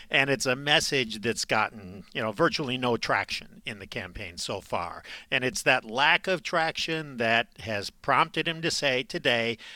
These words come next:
that he doesn't want to have done anything to make a Trump win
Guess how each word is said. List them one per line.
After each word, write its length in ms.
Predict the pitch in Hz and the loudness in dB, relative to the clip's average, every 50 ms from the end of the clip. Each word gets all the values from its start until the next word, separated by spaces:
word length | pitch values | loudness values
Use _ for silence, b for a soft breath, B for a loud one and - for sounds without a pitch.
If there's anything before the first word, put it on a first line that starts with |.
| B B - | B B -2
that 120 | 127 117 | -2 -2
he 120 | 127 113 104 | 0 -4 -6
doesn't 640 | 87 - - 147 147 165 156 127 156 165 165 170 - _ | -8 0 4 6 6 6 4 2 0 -2 -4 -4 -8 _
want 400 | - 131 117 135 135 135 131 - | -12 -2 0 2 2 2 0 -2
to 140 | - - 127 | -4 -4 -4
have 280 | 107 107 110 - 90 90 | -2 -4 -6 -6 -6 -4
done 380 | 123 123 127 127 127 127 - - _ - | -2 -2 0 -2 -2 -4 -10 -16 _ -4
anything 540 | 147 139 147 143 131 113 - 151 131 123 113 | -2 -2 -2 -4 -6 -6 -6 -8 -8 -8 -8
to 100 | - 123 | -8 -4
make 280 | 113 117 113 107 - 113 | -2 -2 -2 0 -2 -4
a 60 | 101 | -4
Trump 380 | - - - 131 120 110 98 - | -4 -4 -4 -2 -2 -4 -4 -8
win 460 | 120 113 117 110 107 107 104 107 | -6 -4 -4 -2 -4 -4 -4 -6